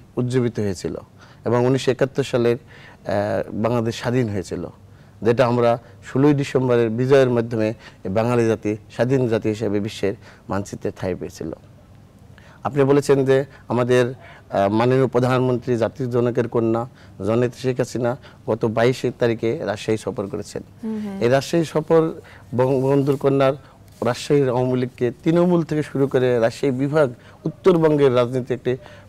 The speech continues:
Speaker 1: ব্যাপক প্রভাব বিস্তার করেছে। আগামী দিনে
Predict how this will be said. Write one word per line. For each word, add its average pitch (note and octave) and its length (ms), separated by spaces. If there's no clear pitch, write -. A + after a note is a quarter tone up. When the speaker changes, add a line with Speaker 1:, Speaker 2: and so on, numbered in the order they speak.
Speaker 1:
ব্যাপক C#3+ 420
প্রভাব B2 260
বিস্তার A2 380
করেছে। G#2 380
আগামী B2+ 280
দিনে B2 280